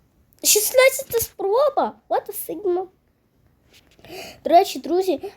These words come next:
е, мої, ви полюбили дивитися Geometry Dash. І одне відео по Geometry Dash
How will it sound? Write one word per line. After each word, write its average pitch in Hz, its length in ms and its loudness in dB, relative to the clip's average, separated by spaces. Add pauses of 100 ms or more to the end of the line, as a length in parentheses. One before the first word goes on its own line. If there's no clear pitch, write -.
е, 254 300 -4 (240)
мої, 302 800 2 (280)
ви 294 400 2 (180)
полюбили 294 560 2
дивитися 302 640 0
Geometry 320 680 2
Dash. 240 380 0 (640)
І 311 120 4
одне 392 320 4
відео 370 340 2
по 381 100 -2
Geometry 370 720 0
Dash 415 360 -2